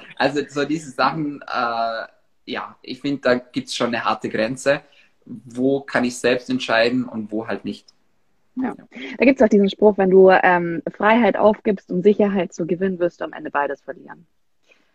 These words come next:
Speaker 1: Das ist ein
Speaker 2: Immer
Speaker 1: schönes
Speaker 2: merken. Ja.
Speaker 1: Ja.
Speaker 2: Ähm, okay, dann, äh, finde ich, hast du auch sehr gut zusammengefasst. Äh, noch eine Frage aus der Community war: gute Nootropic-Tipps.
Speaker 1: Bitte, das habe ich jetzt nicht verstanden.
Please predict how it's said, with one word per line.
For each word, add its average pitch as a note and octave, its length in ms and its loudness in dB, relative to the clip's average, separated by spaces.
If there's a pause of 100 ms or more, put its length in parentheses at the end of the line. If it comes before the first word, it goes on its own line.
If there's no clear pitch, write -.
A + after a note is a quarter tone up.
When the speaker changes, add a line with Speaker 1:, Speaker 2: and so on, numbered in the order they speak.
(160)
Speaker 1:
Das C3 140 -4
ist C#3+ 80 -8
ein G3 80 6
Speaker 2:
Immer F#3+ 120 6
Speaker 1:
schönes E3+ 100 2
Speaker 2:
merken. D#3 420 -2 (400)
Ja. E3+ 260 -2 (280)
Speaker 1:
Ja. A2 160 -2 (140)
Speaker 2:
Ähm, B3+ 360 6
okay, A#3 460 6
dann, B3 320 4
äh, A3 340 4
finde A3+ 160 0
ich, A3 80 -2
hast A3+ 140 -2
du G#3 60 2
auch F#3+ 180 -2
sehr F3 160 6
gut E3 420 -8
zusammengefasst. E3+ 760 -4
Äh, F3 440 2
noch G3+ 180 2
eine A3+ 220 2
Frage A#3 260 0
aus G3+ 60 0
der G3 100 -4
Community A3 540 2
war: F3+ 220 0 (420)
gute A#3 640 6
Nootropic-Tipps. G3 1200 4 (1000)
Speaker 1:
Bitte, C3+ 200 -2
das C#3+ 140 0
habe C#3 160 4
ich C3+ 60 2
jetzt - 60 -8
nicht C3 120 0
verstanden. - 440 -6